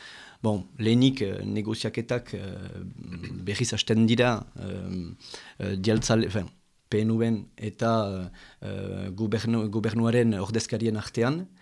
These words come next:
eta, eta, bai, eh, gauzak, erran duzun bezala, aldatu dira, eta, em, Espainiako gobernuak erabakitzen du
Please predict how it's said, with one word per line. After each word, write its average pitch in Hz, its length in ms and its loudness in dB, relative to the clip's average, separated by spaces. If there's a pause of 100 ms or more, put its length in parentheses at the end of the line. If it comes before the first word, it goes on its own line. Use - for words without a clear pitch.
(360)
eta, 110 1080 4
eta, 110 300 0 (1000)
bai, 110 460 0
eh, 104 260 -6 (220)
gauzak, 104 460 -4 (480)
erran 98 300 -4
duzun 107 280 -2
bezala, 110 460 -2 (240)
aldatu 110 340 -2
dira, 120 340 2
eta, 107 320 -2
em, 101 540 -2
Espainiako 113 420 2
gobernuak 107 640 2 (680)
erabakitzen 113 680 2
du 117 400 4